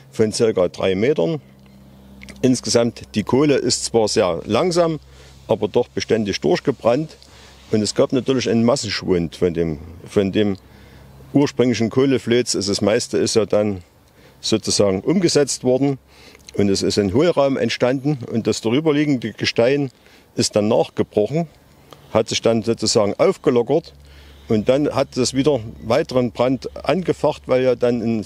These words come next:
Luftzug entstanden ist. Durch die Spalten, äh, und Klüfte konnte an der Oberfläche dieses heiße Gas entweichen. Das sind auch die berühmten, äh, Flammen, die dann an der Oberfläche rauskamen oder diese Dämpfe.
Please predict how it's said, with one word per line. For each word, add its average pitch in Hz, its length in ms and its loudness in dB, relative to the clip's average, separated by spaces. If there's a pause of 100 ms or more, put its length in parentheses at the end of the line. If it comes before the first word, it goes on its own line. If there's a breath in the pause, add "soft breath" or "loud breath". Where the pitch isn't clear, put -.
(140)
Luftzug 131 480 -2
entstanden 123 540 0
ist. 127 340 0 (380 loud breath)
Durch 117 180 0
die 107 140 -4
Spalten, 131 540 0 (180)
äh, 107 180 2
und 98 320 -4
Klüfte 143 460 0 (680 soft breath)
konnte - 280 0
an 101 100 -2
der 107 100 0
Oberfläche 117 520 0 (320)
dieses 98 260 -2
heiße 107 300 0
Gas 147 260 2
entweichen. 127 640 0 (640 soft breath)
Das 95 160 0
sind 113 180 2
auch - 140 -2
die 104 160 -2
berühmten, 104 640 -2
äh, 101 80 -2
Flammen, 147 320 0
die 151 100 2
dann 139 160 2
an 120 120 2
der 120 100 0
Oberfläche 120 360 0
rauskamen 117 480 0
oder 101 120 -4
diese 87 260 -4
Dämpfe. 147 440 2